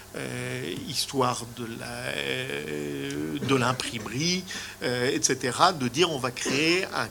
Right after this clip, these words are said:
couloir, euh, qui, sur X siècles, va dire comment on fait telle chose. Et, euh, Gilles, qui est,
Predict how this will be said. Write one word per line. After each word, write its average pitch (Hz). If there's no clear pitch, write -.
couloir, 156
euh, 131
qui, 156
sur -
X 202
siècles, 143
va 131
dire 151
comment 127
on 120
fait 147
telle 110
chose. -
Et, 135
euh, 143
Gilles, 147
qui 220
est, 196